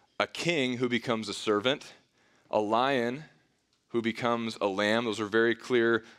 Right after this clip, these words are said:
um, language that the Jews would have used to describe this Messiah, the, the Lion of Judah. We see he becomes the lamb on the cross,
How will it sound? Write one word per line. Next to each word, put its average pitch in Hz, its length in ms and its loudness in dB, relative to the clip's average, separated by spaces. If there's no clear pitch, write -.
um, 101 480 0
language 110 440 0
that 107 140 0
the 101 60 -6
Jews 107 300 -2
would 107 100 -2
have 104 80 -6
used 107 200 -2
to 110 60 -6
describe 110 460 -2
this 104 180 -12
Messiah, 107 460 0
the, 98 240 -2
the 101 100 0
Lion 110 640 -2
of 104 180 -2
Judah. 110 320 0
We 113 140 0
see 110 160 -6
he 113 140 -4
becomes 107 460 -4
the 104 80 -2
lamb 104 600 0
on 107 160 0
the 98 80 -4
cross, 110 600 -2